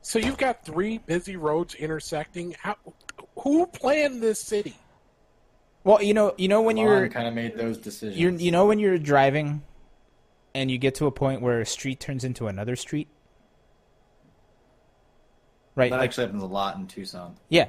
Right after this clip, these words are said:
Speaker 2: so, like, you're driving and you're going straight this way, and then there's, like, the two different signs where, like, one's like, "This way is Boob Joke Avenue, this way is Dick Joke Lane,"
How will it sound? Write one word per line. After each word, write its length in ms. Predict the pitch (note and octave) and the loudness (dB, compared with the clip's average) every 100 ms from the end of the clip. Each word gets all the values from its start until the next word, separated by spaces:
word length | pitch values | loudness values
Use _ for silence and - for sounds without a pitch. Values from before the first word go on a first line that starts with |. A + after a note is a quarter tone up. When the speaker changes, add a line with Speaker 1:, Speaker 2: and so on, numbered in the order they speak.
| - | 2
Speaker 2:
so, 280 | - D#3 | 4 6
like, 180 | C#3 C#3 | 4 2
you're 80 | D#3 | 4
driving 400 | D3+ E3 E3+ F3 | 8 8 8 4
and 80 | D3+ | 2
you're 120 | C3+ | 2
going 260 | C3+ D3 C#3 | 4 4 4
straight 320 | - D#3 C#3+ | 0 0 2
this 200 | C3 C3+ | 0 0
way, 300 | A#2+ G#2+ G#2 - _ _ _ _ - | 0 0 -2 -8 _ _ _ _ -6
and 100 | B2+ | 0
then 280 | B2+ A#2+ A2+ - _ _ _ - | 2 0 -6 -16 _ _ _ -4
there's, 280 | C3+ B2 B2 | -2 0 0
like, 100 | A#2+ | 0
the 80 | B2 | -2
two 180 | - | 2
different 320 | C#3 C3+ C#3+ B2 | 2 2 0 0
signs 520 | C#3 B2 A#2 A2 - | 0 0 -2 -6 -12
where, 280 | - B2+ A#2+ | -2 0 2
like, 200 | A2+ A2+ | 0 -2
one's 300 | A#2+ B2 B2+ | 0 0 0
like, 200 | A#2+ A2 | -2 0
"This 220 | A#2+ G3+ - | 4 4 6
way 400 | D3 C3 B2+ A2+ | 6 6 6 0
is 460 | A#2+ A#2 A#2 B2+ | 0 0 -2 -8
Boob 340 | - B2 F3+ G#3 | -8 4 4 6
Joke 280 | D3 A2+ A2+ | 4 4 0
Avenue, 320 | A2 G2+ G2+ | -6 -6 -2
this 240 | A2+ E3+ | -2 0
way 200 | D#3 B2 | 2 2
is 160 | B2 C#3+ | 2 4
Dick 220 | D3 G3+ | 6 6
Joke 300 | F3+ C3 - | 8 6 6
Lane," 280 | A#2 G2+ G#2 | -4 -6 -10